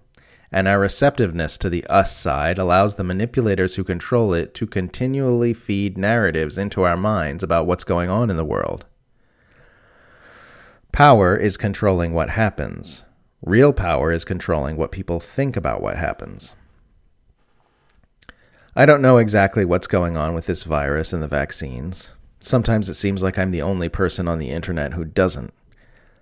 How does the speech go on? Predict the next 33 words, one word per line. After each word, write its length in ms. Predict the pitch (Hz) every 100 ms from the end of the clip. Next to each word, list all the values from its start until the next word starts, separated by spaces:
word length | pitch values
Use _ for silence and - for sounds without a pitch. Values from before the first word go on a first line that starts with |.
| _ _
But 100 | -
what 140 | 123 117
I 80 | 110
do 260 | 117 156
know 300 | 120 73 69
is 100 | 101
that 180 | 107 92
the 120 | 101
intensely 580 | 95 92 120 127 131 117
heated 340 | 110 98 90
polarization 840 | - 107 107 87 82 92 101 - 82
over 200 | 78 78
this 200 | 69 -
issue 440 | 104 95 - 67
on 200 | 80 87
both 280 | 85 98 113
sides 640 | - - 113 65 62 78
feeds 300 | - 104 101
into 220 | 110 110 98
the 160 | 78
us 240 | 87 107 98
versus 340 | 92 98 90
them 220 | 87 85
dynamic 760 | 82 82 85 98 92 69 82 98
where 160 | 78
power-serving 720 | - 107 110 107 107 92 90
propaganda 680 | - 95 98 87 87 85 73
about 360 | 87 92 92 -
any 300 | 107 135 101
subject 580 | - 69 - 67 - -
can 140 | 95
easily 360 | 85 87 78 67
flourish. 760 | - 113 104 - - - -